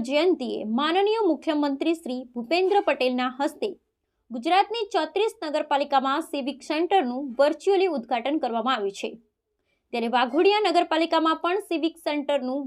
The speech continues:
વર્ચ્યુઅલી ઉદ્ઘાટન કરવામાં આવ્યું છે. સાથે સાથે દોડતું ડોર કચરા કલેક્શનનું ટ્રેક્ટર તેમજ ટ્રોલીનું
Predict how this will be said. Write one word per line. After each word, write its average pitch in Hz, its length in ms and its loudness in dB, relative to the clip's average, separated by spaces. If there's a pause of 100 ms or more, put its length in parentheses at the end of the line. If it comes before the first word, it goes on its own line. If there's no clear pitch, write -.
વર્ચ્યુઅલી 269 560 -2
ઉદ્ઘાટન 233 460 -4
કરવામાં 208 300 -2
આવ્યું 196 200 -4
છે. - 180 -8 (680)
સાથે 320 280 0
સાથે 330 400 0 (160)
દોડતું 285 440 2 (140)
ડોર 320 240 2
કચરા 311 300 -2 (100)
કલેક્શનનું 254 640 -2
ટ્રેક્ટર 294 400 -2 (180)
તેમજ 247 300 -6
ટ્રોલીનું 294 580 0